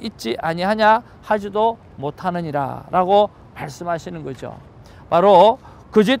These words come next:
우상에 미혹되어 넘어가면 안 된다고 오늘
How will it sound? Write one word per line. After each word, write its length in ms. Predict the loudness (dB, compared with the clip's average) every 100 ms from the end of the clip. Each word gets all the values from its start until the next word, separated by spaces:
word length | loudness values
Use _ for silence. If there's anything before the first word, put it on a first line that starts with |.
| -4
우상에 480 | -6 -2 -2 -2
미혹되어 640 | -4 0 0 0 0 0 -2
넘어가면 680 | -4 -4 -2 -2 -4 -6 -10 -18 -8
안 200 | -6 -4
된다고 760 | -2 -2 2 0 0 -2 -4 -6 -14 -14
오늘 420 | -8 -6 -6